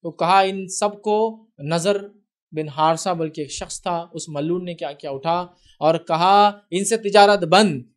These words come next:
इनके से निकाह बंद, इनका बाजारों में आना जाना बंद, इनका सोशल बायकॉट, इनको क्या करो, नजर बंद कर दो। सबने कहा, "वाह, वाह, तुमने मुंह की बात छीन ली, मुंह की बात छीन ली कि ये नहीं तो अब ये तो हमारे दिल में था, वाह, वाह।"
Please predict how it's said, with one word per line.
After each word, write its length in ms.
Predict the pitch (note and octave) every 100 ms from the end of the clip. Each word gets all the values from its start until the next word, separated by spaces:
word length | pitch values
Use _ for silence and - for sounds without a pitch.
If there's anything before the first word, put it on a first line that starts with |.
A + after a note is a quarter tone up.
| -
इनके 340 | F3 F3+ G#3+
से 200 | G3+ G#3+
निकाह 360 | G3+ F#3 G3+ F3+
बंद, 460 | C#3 F3+ A3 D#3+ - _
इनका 260 | E3+ F3+ G#3
बाजारों 380 | F3+ F#3+ G3 G#3
में 100 | G3+
आना 140 | G3+
जाना 220 | G3+ F#3
बंद, 460 | C#3 C#3 G3+ G3+ C#3+ _ E3
इनका 300 | G3 G3+ G3
सोशल 420 | G#3 G#3 G#3+ F#3+
बायकॉट, 600 | E3+ F3 F3 A3 G#3 - -
इनको 280 | E3 G3+ G#3+
क्या 180 | G#3+ G3+
करो, 440 | G3+ A3 A3 G#3 -
नजर 260 | E3+ F#3 D#3
बंद 340 | B2+ F#3 E3
कर 140 | C#3
दो। 200 | B2 A#2 - _ _ _ _
सबने 280 | - A3 A3+
कहा, 120 | G#3+
"वाह, 220 | F#3 A3
वाह, 380 | A3 G#3+ G3 E3+
तुमने 300 | D#3 G3+ A3+
मुंह 220 | F#3+ G3+
की 120 | A#3 A3
बात 220 | G#3 G3+
छीन 160 | G#3+
ली, 140 | G3+ F#3+
मुंह 180 | F3 A3+
की 140 | A3+
बात 220 | G3+ G3
छीन 180 | - F#3
ली 100 | F3
कि 180 | E3 D#3+
ये 80 | G#3+
नहीं 120 | A3
तो 100 | A3+
अब 60 | F3+
ये 120 | F#3+
तो 100 | G3+
हमारे 240 | F#3+ G#3
दिल 120 | G3+ G3+
में 140 | G3+
था, 140 | G#3 F#3+ - -
वाह, 160 | F3 F#3+
वाह।" 160 | G3